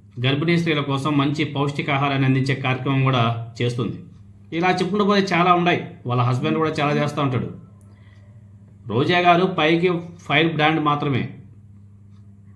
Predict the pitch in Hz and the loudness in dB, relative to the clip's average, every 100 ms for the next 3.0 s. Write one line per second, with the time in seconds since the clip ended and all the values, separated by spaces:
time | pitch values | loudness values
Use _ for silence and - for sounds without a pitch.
0 | - 117 151 170 170 165 160 156 160 165 | -2 2 2 2 2 2 2 0 2 2
1 | 160 156 147 156 - 151 151 151 135 143 | 0 -2 -4 -6 -4 -2 0 2 2 2
2 | 151 156 156 147 143 151 147 151 147 135 | 2 0 -2 0 2 2 2 2 2 0